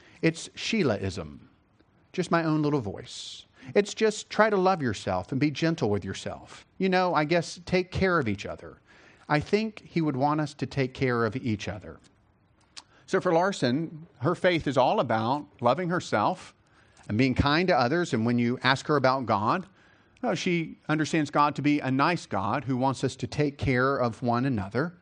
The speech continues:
But that's really as far as it goes. You see, her faith is quite subjective. Uh, she actually named her faith after herself, which is, uh, which is quite honest. Ultimately, her faith is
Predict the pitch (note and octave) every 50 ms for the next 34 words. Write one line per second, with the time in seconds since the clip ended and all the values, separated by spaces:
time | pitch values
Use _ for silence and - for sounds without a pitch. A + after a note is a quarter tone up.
0 | _ _ _ _ _ _ _ _ _ _ - G#3 G3+ F3+ - F#3+ F#3+ E3 D#3 C3+
1 | - - D#3+ D3 C#3+ B2+ - C#3+ C3 C3 D3 C#3+ A2+ G#2 G2 G2+ G2 - B2 -
2 | - D#3 C3+ C#3 C#3 - D#3 D3 C3 - C#3 A#2+ - - - - D3 D3+ D3+ -
3 | - - B2+ A2+ A2+ A#2+ A#2 - - - - - - - - - - _ _ _
4 | _ _ _ _ _ _ _ - F#3 E3+ - - G3+ G3 F3 - - F3 D#3+ D#3+
5 | E3 E3+ E3+ D3+ D#3 D3 C3+ - D#3+ D3 C#3 C3 - E3 D#3+ C#3 C3+ - D3 C3
6 | G#2+ - C3 A2+ - - - D3 C3+ A#2 G#2 G2+ G2 - C#3 C3 - D3+ C3+ A#2+
7 | - - C3+ B2+ B2 - C3+ C3+ - - - - F3+ F#3 F#3+ D#3 - C3 D3+ F#3+
8 | D#3 - - - - - - - - _ _ _ _ - - - - _ _ -
9 | F#3 G3+ A3 - A#3 A3+ G#3 F#3+ D#3 E3 D#3+ - - G#3 G#3+ - - - C#3+ C3+
10 | B2+ B2+ A#2+ - - - - -